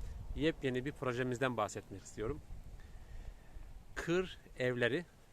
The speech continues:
bahçe evleri projesinden bahsetmek istiyorum. Artık arazilerde kır evleri yapıyoruz. Dokuz metrekarelik bir alanda,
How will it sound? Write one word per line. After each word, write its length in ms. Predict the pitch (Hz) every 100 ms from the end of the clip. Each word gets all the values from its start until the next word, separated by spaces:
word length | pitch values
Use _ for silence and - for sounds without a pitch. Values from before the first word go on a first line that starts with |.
| - - - - - - - - - - - - - - - - - -
bahçe 560 | 120 131 127 - 175 - -
evleri 440 | 123 117 107 98 - - - - - - - - - - - - - - - - - -
projesinden 560 | 135 127 120 131 127 113
bahsetmek 460 | 104 107 - 98
istiyorum. 300 | - 104 95 - - - - - - - -
Artık 320 | 151 - 143 -
arazilerde 680 | 131 139 127 135 131 143 175 - - - - - - - - - - - - - - - - - - - -
kır 320 | - 185 -
evleri 380 | - 143 135 135
yapıyoruz. 500 | 120 - 101 - - - - 127
Dokuz 280 | 143 165
metrekarelik 560 | 131 117 107 120 110 139 - - - - - - - - - -
bir 180 | 113 -
alanda, 380 | 123 110 101 151